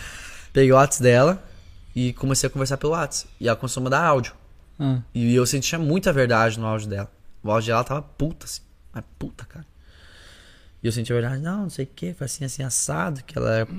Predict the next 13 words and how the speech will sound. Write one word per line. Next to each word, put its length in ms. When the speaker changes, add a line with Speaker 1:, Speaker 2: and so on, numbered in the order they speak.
Speaker 1:
ela 160
é 40
personal, 680
daí, 400
que, 160
ela 140
resumiu 260
a 20
história, 300
que 80
ela 100
é 40
personal, 580